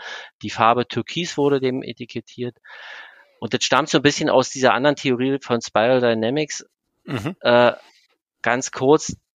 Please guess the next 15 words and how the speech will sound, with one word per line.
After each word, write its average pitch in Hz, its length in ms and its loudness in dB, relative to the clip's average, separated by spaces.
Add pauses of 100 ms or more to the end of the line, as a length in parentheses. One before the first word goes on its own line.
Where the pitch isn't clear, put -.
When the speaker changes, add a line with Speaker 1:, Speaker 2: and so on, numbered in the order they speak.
(1160)
Speaker 1:
da 123 140 2
geht, 135 340 -4
geht 127 240 2
man 131 140 2
davon 131 280 2
aus, 127 280 2
dass - 300 -6
die 123 120 -6
Menschheit, 131 680 -2
äh, 110 320 0
Entwicklungsstufen 160 1160 -6
immer 143 380 -4
weitergegangen 147 680 -2
ist 160 200 -8
und - 440 -10